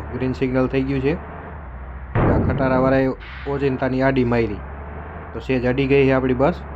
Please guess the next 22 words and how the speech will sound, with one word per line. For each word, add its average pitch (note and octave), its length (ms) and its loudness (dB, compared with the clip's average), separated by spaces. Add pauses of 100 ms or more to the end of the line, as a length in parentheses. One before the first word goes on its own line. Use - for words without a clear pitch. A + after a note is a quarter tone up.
પણ G#2+ 100 -6
વાંધો B2 300 -2
નહીં, B2+ 100 0
આપણી A#2+ 160 -2
બસને B2 320 -2
કાંઈ B2+ 200 -2
ન C3 120 0
થાય, C3 140 -2
કેમ A#2+ 200 -4
કે A#2+ 100 -4
આપણી A#2+ 200 -2
પાસે B2 300 0
Volvo B2 420 4 (840)
જી A#2+ 100 0
એસ C3 140 0
આર C3 120 4
ટી B2+ 140 0
સીનો C3+ 380 0 (560)
પ્રીમિયમ C3+ 460 2
લોખંડવાળો B2 560 2 (340)
સ્ટેનલેસ B2 340 0
સ્ટીલનો. A#2 460 -2